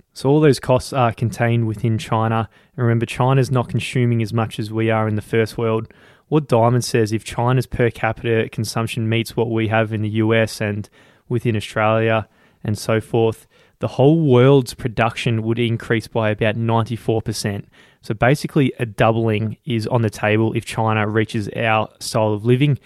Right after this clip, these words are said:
and this is something that they're striving to go for. So the rest of the world, we're all going through this process, but China more so than anyone. It's the race between accelerating environmental damage and accelerating environmental protection and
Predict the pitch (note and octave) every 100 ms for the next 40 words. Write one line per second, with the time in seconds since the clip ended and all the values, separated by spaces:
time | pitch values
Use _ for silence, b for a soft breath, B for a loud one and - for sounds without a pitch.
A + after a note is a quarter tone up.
0 | b b b B2+ C3+ A#2+ - A2+ A#2 -
1 | A#2+ A#2 G#2 - A#2 A2 G#2+ A2+ A2 -
2 | - G#2 G2+ G2+ A2+ A2+ - _ - C3+
3 | C3+ F3 - C3+ B2 A#2+ A#2+ C3 D3 A2+
4 | A#2+ A2+ - A#2 G#2 - A2 G#2 A#2 G#2+
5 | - C3 - A#2+ A#2 A#2 A2+ A#2 A2+ A2+
6 | G#2 A#2 G#2+ G#2 G#2+ A2 A2 A2+ b b
7 | b b - A2+ - - - - - A#2
8 | A2+ A#2 A#2+ C#3 B2 - B2 A#2 A#2 -
9 | - A2+ A#2 A2+ A2 A2+ G#2 A2 G#2+ G#2
10 | A2 G#2 G#2 G#2+ A2 - b b b -
11 | A2 G#2+ G#2 - - B2+ - A2 A2 G#2+
12 | G2+ A#2 A#2+ G#2+ G#2+ G#2 G#2 - - A#2
13 | - G#2 - A2+ A#2 A#2 G#2+